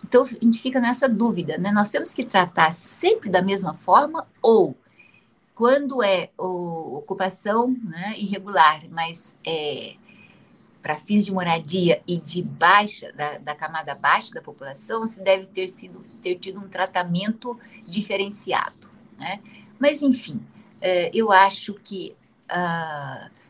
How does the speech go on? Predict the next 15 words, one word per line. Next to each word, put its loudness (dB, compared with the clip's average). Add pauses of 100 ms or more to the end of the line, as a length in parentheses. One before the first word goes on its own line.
(120)
precisariam 2
de 4
ter 2 (100)
políticas, 0
né, -2
de -4
emprego, 0
políticas, -2 (360)
é, 2
habitacionais, 0
ou -2
seja, 0
geração 0
de -6
renda. -4